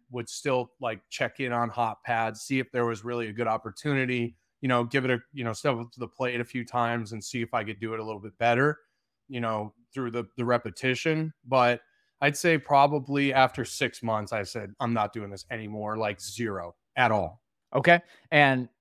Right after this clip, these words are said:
Speaker 2: then digital marketing, you, what, what did you start doing? How did you start doing that? And what were the results?
Speaker 1: Yeah. So I knew when I signed, when I started and I created my L L C and got all that stuff kind of organized,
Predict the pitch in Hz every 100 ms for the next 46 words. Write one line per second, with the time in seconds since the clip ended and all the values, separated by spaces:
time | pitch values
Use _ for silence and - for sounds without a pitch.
0 | _ _ _ - 117 139 139 139 127 139
1 | 131 135 151 147 151 151 104 120 123 127
2 | 143 143 160 156 156 - - 139 131 123
3 | 123 113 123 127 113 117 - 120 113 117
4 | 117 113 113 113 107 113 113 110 107 110
5 | 101 98 95 - - _ _ _ _ _
6 | _ - 151 127 - 175 160 147 156 156
7 | 202 226 226 214 - _ _ - 131 180
8 | 185 170 - 160 143 165 190 170 - 143
9 | 143 143 143 139 135 127 123 - 139 139
10 | 135 131 131 131 131 120 - 135 131 120
11 | 123 120 123 123 123 120 - 135 120 -
12 | 123 117 123 131 131 127 123 120